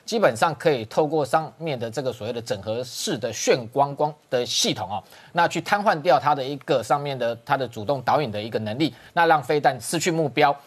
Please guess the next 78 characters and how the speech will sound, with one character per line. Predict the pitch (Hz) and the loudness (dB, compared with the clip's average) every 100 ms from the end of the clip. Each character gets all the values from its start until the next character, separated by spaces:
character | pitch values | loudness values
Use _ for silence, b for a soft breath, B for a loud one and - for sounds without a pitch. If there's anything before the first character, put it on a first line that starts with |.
| B B | B B
那 | 208 185 - _ | 2 2 -2 _
更 | 254 180 | 4 4
进 | 208 | 0
一 | 156 | 0
步， | 196 151 190 | 0 -2 2
未 | 175 | 2
来 | 107 113 | 2 -2
的 | 113 156 | -2 -2
不 | - 170 | -2 -2
排 | 202 139 | 0 0
除 | - 110 | -2 -10
可 | - 143 | -4 0
以 | 190 120 | 0 0
直 | 131 | -6
接 | 123 160 170 | -8 -4 -2
用 | 175 135 | 0 2
在 | 151 | 2
海 | - - | 0 -8
上 | - 135 113 | -4 -4 0
舰 | 240 143 | 0 2
对 | 160 | 0
舰 | 131 143 104 | 0 -4 -6
哈， | 98 | -8
直 | - | -8
接 | 113 | -10
就 | 131 135 | -6 -4
去 | 135 127 | -4 -4
烧 | - 180 175 | 4 4 4
毁 | 135 - | -2 -6
敌 | - 123 | -10 -2
方 | 143 139 | -2 0
的 | 127 | -2
一 | 107 139 | -4 -6
个 | 151 123 B B B | -2 -2 B B B
不 | 175 | -8
管 | 156 110 139 | -4 -2 2
各 | 165 | 0
型 | 127 104 | 0 -6
的 | |
一 | 117 | -6
个 | 113 | -6
监 | 131 | -6
侦 | 139 | -6
系 | 139 127 | -4 -6
统， | 95 | -6
甚 | - 139 | -4 -4
至 | 120 127 | -4 -10
是 | 127 | -10
武 | 104 90 | -12 -12
器 | - 123 | -10 -8
系 | 135 | -8
统 | 107 92 | -8 -10
哦。 | 95 104 B B B | -8 -8 B B B
那 | 196 | 0
这 | 190 | 4
样 | 208 | 2
的 | 165 | 4
一 | 170 185 | 2 2
个 | 190 156 - - | 2 2 0 -4
所 | 131 | 2
谓 | 170 | 2
的， | 151 180 156 - | 4 4 4 2
呃， | 127 | -4
太 | 123 180 | 2 4
阳 | 160 | 2
神 | 160 123 | 0 -2
的 | 131 139 | -2 -4
一 | 160 | 0
个 | 156 | 0
雷 | 127 | 2
射 | 139 202 | 0 0
武 | 113 | -2
器， | 110 160 | -2 -6
其 | - 143 | -4 -6
实 | 151 | -6
接 | 170 | -4
下 | 175 185 | 0 2
来， | 120 113 | 2 0